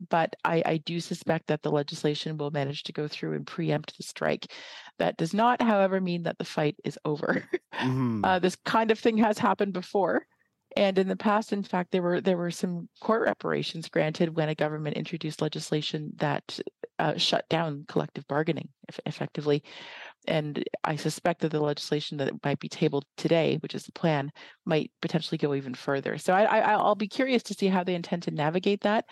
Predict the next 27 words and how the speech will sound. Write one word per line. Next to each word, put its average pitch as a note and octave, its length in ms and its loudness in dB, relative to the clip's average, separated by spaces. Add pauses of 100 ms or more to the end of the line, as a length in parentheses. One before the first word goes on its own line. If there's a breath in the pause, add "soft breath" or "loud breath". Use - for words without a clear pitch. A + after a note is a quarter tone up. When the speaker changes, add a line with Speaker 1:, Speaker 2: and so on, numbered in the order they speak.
(320 loud breath)
Speaker 1:
But F#3+ 80 0
right G3+ 260 4
now, F3+ 320 2
there's E3+ 460 0
a F3 60 2
lot D#3 440 2
of E3 120 -4
open D#3 280 -4
questions - 720 -8 (100)
around, D3 600 -4
uh, D3 220 0
what's D#3 260 0
going C#3+ 180 -2
to - 80 -6
be D3+ 100 -2
happening D3+ 340 -2
with C#3 160 -10
schools C#3+ 280 -4
in C#3 80 -8
this - 100 -14
province - 340 -6
at - 60 -8
the D3 80 -2
end C#3 80 -4
of C3+ 40 -8
the C#3 60 -8
week. C#3 260 -4